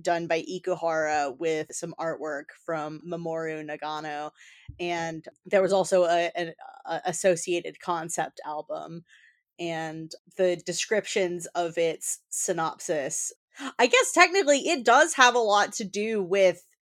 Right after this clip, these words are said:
gender, so I suppose that, uh, he's already hit all of the letters in the, in the quilt bag.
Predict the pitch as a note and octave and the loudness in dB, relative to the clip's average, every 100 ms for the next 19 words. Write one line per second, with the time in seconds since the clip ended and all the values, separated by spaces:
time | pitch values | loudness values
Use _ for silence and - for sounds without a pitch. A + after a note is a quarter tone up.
0 | _ E3+ - G3 A#3+ A3 F#3 E3 E3 E3+ | _ -16 2 4 4 2 2 2 0 -2
1 | - - G3+ F#3+ G3 G#3 G3+ - G#3+ A3+ | -4 0 4 6 6 6 2 2 0 2
2 | - G#3 A3+ C4+ G#4 - C4 G#3+ - - | 0 2 4 6 4 4 4 4 -2 -4
3 | F#3+ G3 F#3+ G3 A3+ G3+ G3 A3 A#3+ G3+ | 0 2 2 0 -4 0 2 2 0 -2
4 | - A#3+ - - F3+ G3 E3+ F3+ E3+ F#3 | -2 -2 -2 0 0 0 0 0 2 0
5 | G3 E3 E3+ E3 E3 E3 D#3+ D#3+ D#3+ D#3+ | 0 -2 -2 -4 -4 -4 -2 -2 -2 -6
6 | - _ _ _ F#3 F3+ F3+ G3 - E3 | -10 _ _ _ -2 -2 2 2 4 2
7 | D3 E3 G#3 | 2 0 -2